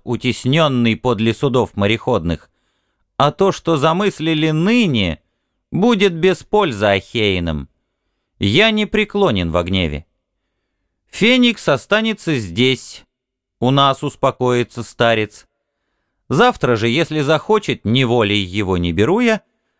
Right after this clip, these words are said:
вместе со мной в кораблях отплывёт он к любезной отчизне. Так возразил. И молчание долгое все сохраняли, речью его поражённые.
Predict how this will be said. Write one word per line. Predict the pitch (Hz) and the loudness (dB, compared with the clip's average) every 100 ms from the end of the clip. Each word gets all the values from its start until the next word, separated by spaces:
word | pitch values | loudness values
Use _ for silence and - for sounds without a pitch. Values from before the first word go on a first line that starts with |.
| _ | _
вместе | - 104 131 226 - 233 | -4 0 2 2 0 -6
со | - 127 | 0 0
мной | 107 107 202 | 0 0 -2
в | - | -2
кораблях | - 110 92 101 180 - | 0 0 0 0 0 -2
отплывёт | 156 - 110 101 127 | -8 -2 0 0 -2
он | 170 147 | -2 -4
к | |
любезной | 101 87 101 110 113 92 | -4 0 0 0 -2 -2
отчизне. | - - 80 71 73 - _ _ _ _ _ _ _ _ _ _ _ _ _ _ _ _ _ _ | -4 -6 -4 -2 -4 -6 _ _ _ _ _ _ _ _ _ _ _ _ _ _ _ _ _ _
Так | 135 120 - | 0 0 -2
возразил. | 73 85 82 87 78 78 71 64 - _ _ _ _ _ _ _ _ _ _ _ | -4 -4 0 -2 -2 -2 -2 -4 -12 _ _ _ _ _ _ _ _ _ _ _
И | 80 | 2
молчание | 98 110 113 98 - 107 139 175 160 151 | 2 2 0 -4 -6 -2 0 0 0 0
долгое | 123 104 117 113 95 107 104 | 0 0 0 0 0 0 0
все | - - 101 | -2 -2 -2
сохраняли, | 95 90 - - 78 73 87 127 117 | 0 -6 -4 -2 0 2 0 0 -2
речью | 98 82 80 - 76 | -2 -2 -4 -4 -4
его | 71 73 | -2 -4
поражённые. | - 73 71 69 65 64 64 62 60 | -4 -4 -2 -4 -4 -2 -4 -4 -8